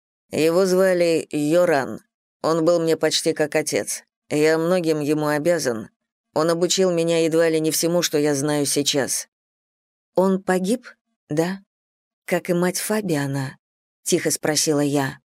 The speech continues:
В его глазах промелькнула старая боль, которая была мне знакома,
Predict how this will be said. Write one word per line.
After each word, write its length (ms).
В 60
его 240
глазах 360
промелькнула 680
старая 500
боль, 320
которая 460
была 260
мне 180
знакома, 680